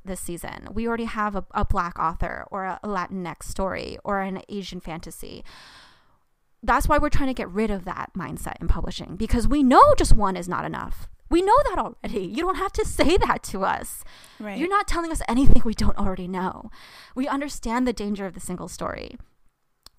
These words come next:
Speaker 1: And so I think, even though that really hurt my <laughs> feelings, and I'm obviously still upset by it, I think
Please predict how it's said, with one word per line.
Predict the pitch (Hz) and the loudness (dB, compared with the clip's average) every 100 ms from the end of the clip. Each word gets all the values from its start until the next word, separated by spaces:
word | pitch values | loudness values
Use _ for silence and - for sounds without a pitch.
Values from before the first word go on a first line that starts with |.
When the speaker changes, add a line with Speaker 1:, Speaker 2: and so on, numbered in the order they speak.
| _ | _
Speaker 1:
And | 214 214 208 196 - | -14 -12 -12 -14 -16
so | - 196 - - - | -12 -10 -8 -12 -10
I | 208 226 | -8 -2
think, | - 208 202 - - _ _ _ _ - | -2 -2 -8 -18 -20 _ _ _ _ -8
even | 240 247 | -4 -2
though | 240 | -4
that | 226 | -6
really | 196 202 | -6 -8
hurt | 240 - | -8 -8
my | 277 | 0
<laughs> | |
feelings, | - 247 226 202 311 - | 2 2 -2 -6 -10 -10
and | 226 | -10
I'm | 196 | -6
obviously | 175 180 196 - 226 | -6 -6 -8 -12 -14
still | - 185 | -10 -10
upset | - - - | -6 -8 -6
by | - - 285 | -6 -6 -6
it, | - - - - - - - _ - _ _ _ _ | -10 -20 -18 -18 -18 -20 -20 _ -20 _ _ _ _
I | 208 240 | 0 2
think | 262 269 247 233 | 0 -2 -4 -8